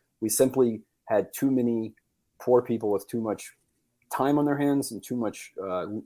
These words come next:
too much power to negotiate their wages. And that had to stop. And Biden was gonna have to be, I think, due to maybe his ideological, uh, preferences and also his, his age, you know, whether or not he runs in twenty twenty-four is still an open question.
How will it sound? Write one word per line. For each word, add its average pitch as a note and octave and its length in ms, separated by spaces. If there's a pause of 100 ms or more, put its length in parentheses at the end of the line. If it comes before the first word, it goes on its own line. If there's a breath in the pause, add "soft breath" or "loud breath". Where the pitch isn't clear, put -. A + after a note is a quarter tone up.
(200)
too C3 120
much A#2 260
power A#2+ 260
to G2+ 100
negotiate G2 480
their F2+ 120
wages. F2+ 460 (340)
And G#2 100
that A2 140
had B2+ 260
to C3+ 60
stop. - 400 (440)
And G2+ 160
Biden A#2 340
was G#2+ 180
gonna G#2+ 240
have G#2+ 160
to - 80
be, G#2 260
I G2 60
think, G#2 180 (140)
due A2 160
to G#2+ 40
maybe G#2 260
his G2+ 200
ideological, G2+ 800 (640)
uh, F2+ 300 (180)
preferences D#3+ 640
and A2 140
also A#2+ 320
his, G2 180
his G2+ 240
age, B2 320
you A#2+ 80
know, A2+ 80
whether G#2 160
or G#2 40
not G2+ 120
he G2+ 60
runs G2 240
in F#2+ 60
twenty G2 200
twenty-four G2 460
is G#2 80
still G#2+ 160
an G2 60
open G#2 220
question. A2+ 540